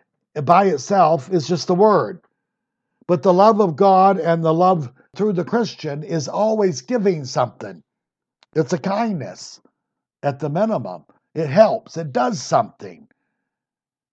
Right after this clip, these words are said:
And if it don't, it's not love. It's not love in action. It's passive, which means it has no effect. As we've said before,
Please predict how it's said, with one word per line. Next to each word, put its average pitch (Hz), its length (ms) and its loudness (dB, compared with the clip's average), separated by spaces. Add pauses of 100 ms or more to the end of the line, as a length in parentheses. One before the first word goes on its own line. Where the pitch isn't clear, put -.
And 160 100 -2
if 139 100 -4
it 147 160 -6
don't, 214 400 0
it's 175 200 -10
not 175 240 -6
love. 170 540 -8 (960)
It's 135 180 -10
not 160 220 -4
love 151 240 -4
in 151 80 -10
action. 156 520 -12 (460)
It's 135 260 -6
passive, 180 600 -2
which 139 300 -8
means 143 480 -6
it 139 100 -8
has 135 260 -6
no 139 160 -6
effect. 143 460 -8 (840)
As 156 160 0
we've 165 160 -4
said 185 220 0
before, 156 560 2